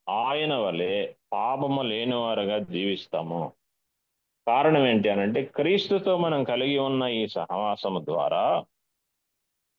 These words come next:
మనము మన పాపముల నుండి మనము విముక్తి పొందుతాము అన్నాడు. అంటే, రక్షించబడినప్పుడు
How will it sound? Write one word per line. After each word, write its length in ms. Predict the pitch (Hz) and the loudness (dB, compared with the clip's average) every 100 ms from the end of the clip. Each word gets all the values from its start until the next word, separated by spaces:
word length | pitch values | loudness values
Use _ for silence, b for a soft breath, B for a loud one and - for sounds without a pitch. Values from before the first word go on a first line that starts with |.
| _ _ - | _ _ -8
మనము 380 | 107 110 113 110 107 104 101 - _ _ _ _ - | -2 0 0 0 0 0 -2 -6 _ _ _ _ -10
మన 160 | 208 220 | -4 -4
పాపముల 800 | - 104 113 147 151 147 147 139 | -2 0 0 0 0 0 2 2
నుండి 380 | 135 127 123 117 | 2 2 0 0
మనము 400 | 113 110 107 104 | 0 2 0 0
విముక్తి 440 | 101 127 131 131 | 0 0 -2 -4
పొందుతాము 800 | 107 104 95 90 87 87 87 80 - _ | -4 -2 -2 -2 -4 -2 -4 -4 -8 _
అన్నాడు. 360 | 92 85 67 - | -6 -6 -6 -6
అంటే, 480 | 95 101 160 175 - _ _ _ _ - | -4 0 2 0 -2 _ _ _ _ -2
రక్షించబడినప్పుడు 1500 | - 113 - 185 185 190 175 165 156 147 131 135 175 214 202 | 0 2 4 4 4 4 2 2 2 2 2 2 4 4 2